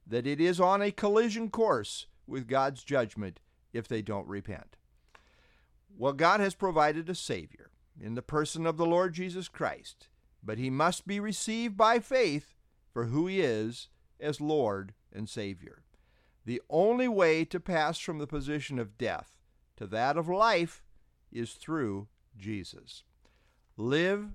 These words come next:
ready. John one twelve, "As many as received him," that's Jesus, "to them he gave the right to become the children of God, to those who believe in his name."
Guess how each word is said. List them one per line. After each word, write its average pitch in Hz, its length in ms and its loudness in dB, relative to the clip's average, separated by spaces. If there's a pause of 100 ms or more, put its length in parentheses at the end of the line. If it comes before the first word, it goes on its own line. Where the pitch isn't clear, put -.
(140)
ready. 147 540 0 (800)
John 175 600 4 (100)
one 139 400 -2
twelve, 104 500 -2 (140)
"As 110 260 -4
many 180 520 2
as 208 240 4
received 196 640 -2
him," 170 500 0 (220)
that's 110 400 -12
Jesus, 139 720 -6 (340)
"to 101 120 -10
them 147 320 2
he 196 120 4
gave 202 280 2
the 208 100 4
right 196 340 4
to 220 80 -4
become 202 420 0
the 208 80 0
children 208 480 2
of 190 180 -4
God, 98 440 0 (380)
to 143 100 -2
those 156 320 4
who 180 100 0
believe 185 800 0 (560)
in 135 180 -6
his 123 200 -4
name." 98 540 -8